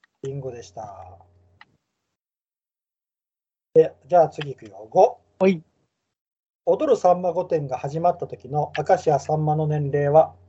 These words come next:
Speaker 2: 五、まあ、覚えてないな、もう、全然。俺がテレビ見んなってどれぐらい経つんやろうとかいう感じやもんね。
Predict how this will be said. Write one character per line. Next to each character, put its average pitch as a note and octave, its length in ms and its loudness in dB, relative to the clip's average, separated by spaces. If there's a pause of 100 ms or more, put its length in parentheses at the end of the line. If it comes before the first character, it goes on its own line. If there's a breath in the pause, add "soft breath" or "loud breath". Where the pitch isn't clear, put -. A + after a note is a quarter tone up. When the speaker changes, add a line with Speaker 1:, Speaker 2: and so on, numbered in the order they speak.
(1900)
Speaker 2:
五、 D#3 320 -12 (380)
ま D3 200 -12
あ、 A#2+ 500 -6 (180)
覚 - 240 -20 (160)
え - 40 -20
て G#3 60 -4
な G#3+ 180 2
い A#3 80 6
な、 F#3+ 380 4
も C3+ 340 -6
う、 C3 320 -8
全 C3 120 -8
然。 B2+ 100 -8 (1000)
俺 D#3+ 180 6
が B3+ 100 6
テ - 160 0
レ C#4+ 120 2
ビ A3+ 100 4
見 D#3+ 180 2
ん C4 60 4
な D4+ 120 4
っ G3+ 40 -2
て C#3 100 -6
ど C3 140 -4
れ C#3+ 120 2
ぐ A3+ 80 4
ら D#4+ 100 2
い - 20 -4
経 F4 120 0
つ - 120 -8
ん D#4+ 80 2
や G#3+ 80 8
ろ D#3+ 100 4
う C#3 40 -2
と C3+ 100 -4
か C#3 60 -4
い C3+ 40 -2
う C3 80 -4
感 C3 160 -4
じ A#2+ 60 -10
や A#2+ 80 -10
も A#2 120 -14
ん A2+ 80 -20
ね。 A#2 80 -20